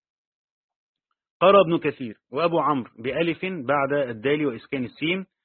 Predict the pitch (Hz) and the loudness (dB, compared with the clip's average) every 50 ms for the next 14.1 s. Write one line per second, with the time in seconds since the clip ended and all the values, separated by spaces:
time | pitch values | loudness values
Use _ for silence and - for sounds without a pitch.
0 | _ _ _ - 110 - 147 143 - - 110 - _ 147 170 151 127 117 110 110 | _ _ _ -8 -4 -4 -4 -4 -6 -10 -16 -8 _ 0 0 0 0 -2 -2 -2
1 | 127 143 - - - 180 156 135 131 131 123 117 - - 120 131 147 127 - - | -2 -2 -4 -4 -2 -2 0 0 0 -2 -4 -6 -6 -4 -2 -2 -2 -4 -6 -10
2 | 180 - _ _ _ _ _ _ _ _ _ 117 127 143 151 151 147 143 - - | -12 -12 _ _ _ _ _ _ _ _ _ -2 2 2 4 4 2 0 -2 -6
3 | - _ _ 117 120 113 - - - 165 160 156 127 123 110 117 123 147 160 - | -14 _ _ -10 -10 -10 -8 -4 -2 -2 -2 0 -2 -2 0 0 0 0 0 0
4 | - 156 175 185 175 - - - 160 160 170 170 151 - 156 147 147 143 139 123 | 0 2 2 2 2 0 0 0 0 2 2 0 0 0 -2 -2 -2 -2 -4 -6
5 | - - 113 - 151 156 156 156 175 160 135 135 - 131 135 110 123 131 151 147 | -8 -8 -4 0 0 0 0 0 -2 -4 -4 -4 -4 -4 -4 -4 -2 -2 -2 -2
6 | 147 143 143 143 143 135 127 123 127 135 147 131 107 - - 127 123 - - 131 | -2 -4 -4 -2 -2 -2 -2 -2 -2 -2 -2 -4 -6 -6 -6 -6 -6 -4 -4 -4
7 | 127 120 117 127 156 156 147 131 127 120 117 131 139 131 - 143 135 131 123 - | -4 -4 -2 -2 -2 -2 -2 -4 -4 -4 -2 -2 -4 -4 -4 -6 -6 -4 -6 -8
8 | 113 - - 113 101 98 98 - _ _ _ _ _ _ _ _ _ 117 113 - | -10 -10 -10 -10 -12 -12 -14 -20 _ _ _ _ _ _ _ _ _ -8 -2 0
9 | 160 165 160 151 139 127 - - 127 - - 120 117 127 147 160 165 165 160 131 | 2 2 4 4 2 0 -2 -6 -8 -8 -8 -8 -6 -4 -4 -2 -2 -2 -4 -4
10 | 113 127 147 151 - 156 147 156 190 202 196 90 - _ _ _ _ _ _ _ | -2 -2 -4 -4 -4 -4 -4 -2 -2 -2 -2 -6 -12 _ _ _ _ _ _ _
11 | _ 131 143 147 156 147 139 120 123 156 147 143 - - 180 180 160 - _ _ | _ -4 -2 -2 -2 -2 -2 0 0 0 0 0 -2 -4 -4 -4 -6 -10 _ _
12 | _ - 113 113 147 156 156 - - - _ 110 107 - _ 117 117 117 147 147 | _ -12 -2 0 0 0 0 -2 -6 -12 _ -20 -20 -20 _ -10 -6 -4 -4 -2
13 | 131 131 131 160 180 185 185 - - 120 123 - - _ - 165 156 147 147 143 | -2 -2 -4 -2 -2 -2 -4 -4 -6 -10 -10 -12 -8 _ 0 2 2 2 0 -4
14 | 127 | -8